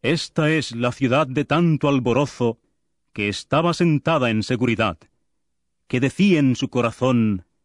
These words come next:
"Yo soy, y no hay nadie más". Oh, cómo ha llegado a ser objeto de pasmo, un lugar donde los animales salvajes se echen estirados.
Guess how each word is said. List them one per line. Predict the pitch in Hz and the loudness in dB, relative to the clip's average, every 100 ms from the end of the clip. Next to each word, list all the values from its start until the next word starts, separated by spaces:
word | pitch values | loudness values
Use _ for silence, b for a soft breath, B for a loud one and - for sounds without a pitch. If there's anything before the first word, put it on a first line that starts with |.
| _ _ _ _ _ _ _ - | _ _ _ _ _ _ _ -12
"Yo | 98 147 160 | -4 -2 -2
soy, | - 160 135 95 80 _ _ _ _ _ _ _ _ | -4 -2 -2 -4 -10 _ _ _ _ _ _ _ _
y | 147 | 0
no | 147 208 | 2 2
hay | 165 127 | 2 2
nadie | 135 123 110 | 0 -2 -2
más". | 113 95 - - - _ _ _ _ _ _ _ _ _ _ _ _ _ _ _ _ | -2 -4 -8 -18 -20 _ _ _ _ _ _ _ _ _ _ _ _ _ _ _ _
Oh, | 117 131 139 - _ _ - | 0 2 0 -4 _ _ -4
cómo | 156 185 160 | 0 2 0
ha | 160 | 0
llegado | 147 139 139 | 0 0 0
a | 127 | -2
ser | 143 147 | -2 -2
objeto | 120 - - 185 165 | -2 -4 -2 -2 0
de | 151 | -2
pasmo, | 131 143 - 98 82 _ _ _ _ _ _ _ _ _ | -2 -4 -4 -14 -16 _ _ _ _ _ _ _ _ _
un | 135 185 170 | 2 4 4
lugar | 160 139 143 131 | 2 2 0 2
donde | 135 127 127 | 2 2 2
los | 123 | 0
animales | 135 123 117 135 120 | 0 0 2 0 -2
salvajes | 127 117 120 123 - 123 | -4 -2 -2 -2 -4 -6
se | - 117 139 | -4 0 0
echen | 165 151 147 | 0 -2 -2
estirados. | - - 127 101 80 69 - - | -2 -2 -2 -2 -6 -16 -20 -20